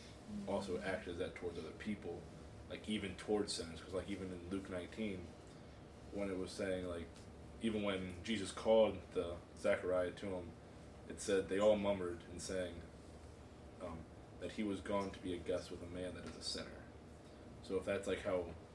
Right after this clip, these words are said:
and they were people that were close to Jesus. So if that's how we're always acting around even other people, like, "Oh, why would, how, what, what is, who, he's a sinner, what is he, how do you think he is?" So, like, when we're, like, we're in public,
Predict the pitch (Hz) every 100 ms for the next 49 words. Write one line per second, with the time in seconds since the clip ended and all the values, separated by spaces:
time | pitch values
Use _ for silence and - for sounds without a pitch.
0 | - - 95 110 117 110 95 92 87 -
1 | 120 117 - - - - - - - -
2 | - - - 85 - - - 98 92 104
3 | 101 107 90 95 104 95 90 87 90 87
4 | 90 85 82 - 90 90 85 - 101 87
5 | 90 95 - 101 107 98 85 82 - -
6 | - - - - - 101 92 78 82 101
7 | 104 95 82 - - - - 90 101 90
8 | 107 101 113 87 - 110 92 - 107 92
9 | 98 98 107 - - - - - - 110
10 | 98 95 90 113 107 78 - - - -
11 | - 90 90 92 87 85 87 110 120 98
12 | 92 92 87